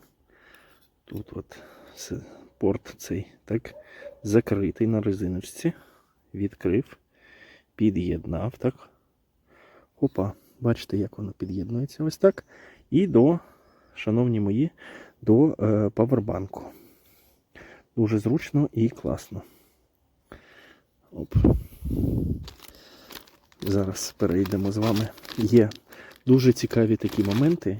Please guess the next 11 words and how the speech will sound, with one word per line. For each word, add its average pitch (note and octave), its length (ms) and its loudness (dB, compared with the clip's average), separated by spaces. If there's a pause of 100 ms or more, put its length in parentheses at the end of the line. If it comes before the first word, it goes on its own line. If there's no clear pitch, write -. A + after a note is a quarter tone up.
і G#2 100 2
я A#2+ 160 2
би B2+ 140 -2
хотів - 480 -4 (440)
й-, G#2+ 260 -4
ними D3+ 380 8 (280)
всіма D3 420 0
з B2 80 -6
вами B2+ 300 0
поділитися. A#2+ 800 4 (720)
По-перше, - 540 4